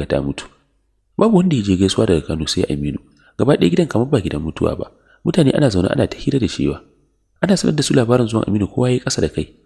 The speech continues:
Wasu har da ɗauko carbi. Ya shigo ya ajiye musu kuɗi bayan kayan abinci da aka shigo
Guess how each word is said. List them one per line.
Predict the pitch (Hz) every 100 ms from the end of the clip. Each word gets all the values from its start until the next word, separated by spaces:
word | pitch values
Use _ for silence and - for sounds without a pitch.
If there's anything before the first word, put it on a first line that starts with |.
| _ _ _
Wasu | 139 -
har | 170
da | -
ɗauko | 87 87
carbi. | - - 67 - _ _ _ _ _ _
Ya | 156
shigo | 190 185
ya | -
ajiye | 202 139
musu | 139 123
kuɗi | - 85 - -
bayan | 120 131
kayan | - 131 139
abinci | 98 92 -
da | -
aka | -
shigo | - 76